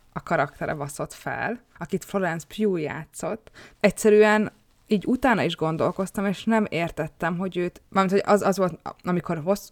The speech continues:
túl hosszú filmet nézek, amikor érzem azt, hogy túl hosszú filmet nézek, utána nagyon sokszor azon gondolkozom, hogy milyen jelenetek voltak fölöslegesek.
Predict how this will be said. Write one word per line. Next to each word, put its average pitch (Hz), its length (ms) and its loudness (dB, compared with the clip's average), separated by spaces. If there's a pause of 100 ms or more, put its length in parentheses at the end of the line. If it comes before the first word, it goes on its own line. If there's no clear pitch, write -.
túl 208 160 4
hosszú 175 240 -2
filmet 147 360 -8
nézek, 151 320 -8
amikor 160 300 -6
érzem 160 380 -2
azt, 139 140 -8
hogy 151 100 -10
túl 160 140 -14
hosszú 143 220 -8
filmet 135 280 -12
nézek, 170 260 -8
utána 156 260 -8
nagyon 151 200 -4
sokszor - 280 -10
azon 143 160 -8
gondolkozom, 160 400 -6
hogy 151 80 -8
milyen 151 160 -4
jelenetek 135 400 -8
voltak - 300 -10
fölöslegesek. - 880 -12